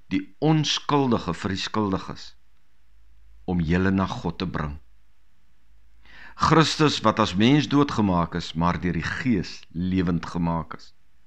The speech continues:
En so het hy na die geeste in die gevangenis gegaan en daar sy oorwinning aangekondig. Dit is hulle wat aan God ongehoorsaam gebly het, toe hy groot geduld met hulle aan die dag gelê het in die tyd toe Noag die ark gebou het.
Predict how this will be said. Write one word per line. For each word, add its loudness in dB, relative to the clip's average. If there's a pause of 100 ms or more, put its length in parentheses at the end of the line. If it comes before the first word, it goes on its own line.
(960)
En 0
so 6
het 6
hy 8
na 6
die 4
geeste 4
in 4
die 2
gevangenis 2
gegaan 0 (560)
en 0
daar 6
sy 2
oorwinning 4
aangekondig. 0 (1040)
Dit 0
is -4
hulle 2
wat 0
aan -2
God -4
ongehoorsaam 0
gebly 2
het, 0 (480)
toe 0
hy 2
groot 2
geduld 2
met 0
hulle 2
aan 2
die 0
dag 0
gelê 0
het -4
in 0
die -6
tyd -2
toe -2
Noag 0
die -2
ark -6
gebou -2
het. -10